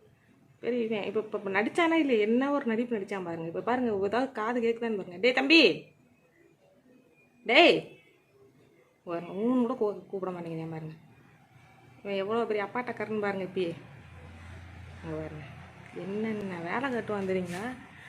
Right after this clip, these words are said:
அப்படி ஒரு நடிப்பு நடிச்சான் பாருங்க. மயக்கம் போடுற மாதிரி, பசிக்கிற மாதிரி,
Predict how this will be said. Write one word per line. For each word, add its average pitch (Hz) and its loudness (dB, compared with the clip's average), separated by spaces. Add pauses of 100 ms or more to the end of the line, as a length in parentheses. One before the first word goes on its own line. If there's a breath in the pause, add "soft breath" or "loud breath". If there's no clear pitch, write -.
(500 loud breath)
அப்படி 269 -4
ஒரு 214 0
நடிப்பு 208 -2
நடிச்சான் 220 -4
பாருங்க. 185 -6
மயக்கம் 190 -8
போடுற 196 -6
மாதிரி, 202 -4 (340 loud breath)
பசிக்கிற 208 -6
மாதிரி, 202 -2